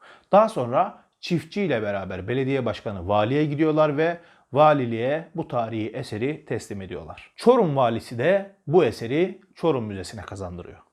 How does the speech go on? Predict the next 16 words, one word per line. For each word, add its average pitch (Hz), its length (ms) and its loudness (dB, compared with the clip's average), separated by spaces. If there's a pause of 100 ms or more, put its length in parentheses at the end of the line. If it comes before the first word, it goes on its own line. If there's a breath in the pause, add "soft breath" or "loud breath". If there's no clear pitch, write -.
(160)
Gördüğünüz 185 680 4
gibi 120 380 -6
bir 127 360 -4
şekilde 127 460 -6
başkanın 135 440 -6
kulağına 135 420 -4
gitmese 117 520 -6
ya 131 180 -2
da 160 160 2
başkanın 185 380 2
kulağına 170 360 0
gittiğinde 160 800 -2
bile 104 300 -4
başkan 127 440 -2
bunu 123 260 -6
umursamasa 123 880 -6